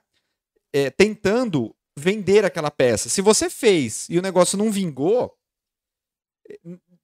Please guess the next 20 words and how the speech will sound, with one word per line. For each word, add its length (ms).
passa 280
pra 160
outra, 420
passa 320
pra 140
outra, 1120
de 100
repente 300
pra 120
outra 220
peça, 540
tá? 200
Mas 220
não 160
desista 500
daquela 320
primeira 320
peça. 320
Por 180
quê? 280